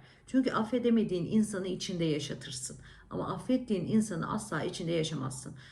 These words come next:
Tabii ki affetmekte bazı insanlara göre, yani bazı insanların,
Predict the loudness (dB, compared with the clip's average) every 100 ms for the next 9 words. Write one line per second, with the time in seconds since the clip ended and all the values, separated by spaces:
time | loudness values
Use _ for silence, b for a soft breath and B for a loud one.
0 | B 0 0 0 -2 -4 -2 -2 -2 -2
1 | 0 2 0 2 0 -2 -2 0 2 2
2 | 0 0 -4 -6 -4 -2 0 2 0 0
3 | -2 -4 -4 -2 -2 -2 0 -2 -2